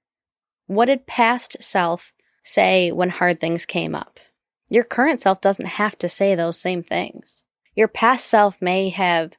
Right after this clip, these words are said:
avoided the word no. Your current self doesn't have to do that. This is your opportunity to change it. And so I would implore you to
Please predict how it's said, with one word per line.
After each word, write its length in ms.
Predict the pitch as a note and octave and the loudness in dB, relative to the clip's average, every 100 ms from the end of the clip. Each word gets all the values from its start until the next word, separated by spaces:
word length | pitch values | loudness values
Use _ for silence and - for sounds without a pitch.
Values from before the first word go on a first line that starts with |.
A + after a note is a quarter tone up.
| _ | _
avoided 540 | - G#3 F#3+ F#3 F3+ D#3+ | -2 0 2 2 0 0
the 100 | F3 | 0
word 300 | E3+ E3 D#3+ - | 0 -2 -4 -4
no. 380 | D#3 - F#3+ - _ _ _ _ _ _ _ _ | -6 -6 -10 -14 _ _ _ _ _ _ _ _
Your 140 | G3 G#3 | -2 -2
current 380 | - A3+ A#3+ | 0 0 0
self 280 | - G#3 G3 | 2 0 2
doesn't 300 | - F3+ G3+ | 2 2 0
have 300 | F#3 F#3+ F#3 - | -4 -4 -4 -6
to 100 | D#3+ | -4
do 240 | E3 A3 | 0 0
that. 460 | G#3+ - - - - _ _ _ _ _ | 0 -4 -10 -20 -20 _ _ _ _ _
This 220 | G#3 A3+ | 0 2
is 100 | B3 | 2
your 160 | A3 A3 | 2 2
opportunity 720 | A3 G#3+ F#3+ G3 G3 G3 F#3+ | 2 0 -4 -4 -4 -4 -6
to 140 | - F3+ | -6 -6
change 360 | - F#3+ G#3+ | -4 -4 -4
it. 180 | - - _ _ _ - | -8 -10 _ _ _ -4
And 260 | F#3+ F#3 | -2 -2
so 420 | - F#3 F3+ F3 - | -2 2 4 2 2
I 140 | F#3+ | 2
would 140 | G3+ | 2
implore 380 | G3 F#3+ A3+ D4 | 0 -2 0 2
you 280 | C#4 F3 E3 | 2 2 -2
to 640 | - F3 E3+ E3+ E3 E3 | -4 -2 0 0 0 -2